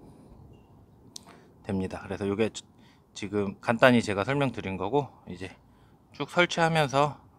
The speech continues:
그때 다시 한번 설명을 드릴게요. 지금 다 연결을 하고 한번 시험 삼아서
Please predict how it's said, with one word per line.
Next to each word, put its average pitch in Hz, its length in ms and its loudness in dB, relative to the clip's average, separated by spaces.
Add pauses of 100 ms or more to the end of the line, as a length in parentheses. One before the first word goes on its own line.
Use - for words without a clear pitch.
(120)
그때 107 400 -4 (500)
다시 98 200 -8
한번 120 400 2 (480)
설명을 135 380 0
드릴게요. - 440 -12 (1900)
지금 135 240 0
다 131 160 10
연결을 127 440 6
하고 151 440 4 (400)
한번 113 400 2
시험 165 280 0
삼아서 120 580 2